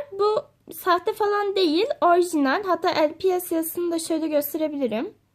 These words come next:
Burada gördüğünüz miniş ise arkadaşlar konuşan miniş. Tam fiyatını hatırlamıyorum ama herhalde otuz lira gibi bir şeydi.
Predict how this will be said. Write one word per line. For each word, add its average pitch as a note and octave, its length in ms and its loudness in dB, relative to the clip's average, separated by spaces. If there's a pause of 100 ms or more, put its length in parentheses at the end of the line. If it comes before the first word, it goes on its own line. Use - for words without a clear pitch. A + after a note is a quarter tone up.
(640)
Burada G#4+ 280 4
gördüğünüz G#4 580 4
miniş G#4 240 0
ise - 280 -2
arkadaşlar C#4+ 880 2
konuşan F#4+ 580 0
miniş. C#4 340 4 (920)
Tam A4 540 2
fiyatını A4 360 6
hatırlamıyorum G#4+ 720 4
ama G4+ 320 4 (460)
herhalde G#4 400 4 (240)
otuz G#4 420 0
lira F#4 160 4
gibi F#4 240 0
bir F#4 40 0 (140)
şeydi. D#4+ 540 2